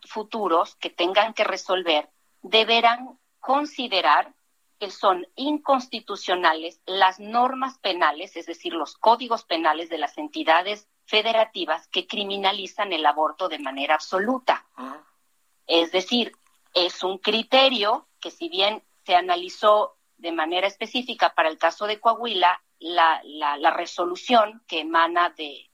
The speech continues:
Speaker 1: de, de, de la sentencia del día de hoy aplica a, a todos los, los jueces del país, ¿no?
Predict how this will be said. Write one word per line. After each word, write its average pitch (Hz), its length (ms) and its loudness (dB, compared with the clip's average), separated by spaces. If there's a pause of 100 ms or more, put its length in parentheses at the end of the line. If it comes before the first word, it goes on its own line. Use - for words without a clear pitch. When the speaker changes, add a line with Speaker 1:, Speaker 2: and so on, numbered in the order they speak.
(100)
Speaker 1:
de, 143 460 -14 (140)
de, 135 500 -10
de 151 100 2
la 139 120 4
sentencia 170 540 2
del 175 180 -4
día 175 200 0
de 202 160 0
hoy 180 260 0 (520)
aplica 190 760 2 (440)
a, 143 380 -2 (520)
a - 200 -4
todos 214 380 4
los, 170 320 -2
los 156 200 -6
jueces 175 340 0
del 160 180 0
país, 247 480 -2 (220)
¿no? 285 260 2